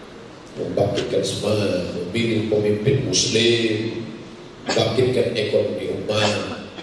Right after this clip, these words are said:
Dulu pernah di Jakarta mereka kasih judul hadis-hadis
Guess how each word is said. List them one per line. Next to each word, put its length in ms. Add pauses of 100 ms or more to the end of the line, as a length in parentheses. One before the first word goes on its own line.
(200)
Dulu 240
pernah 320
di 80
Jakarta 560
mereka 400
kasih 320
judul 640
hadis-hadis 1040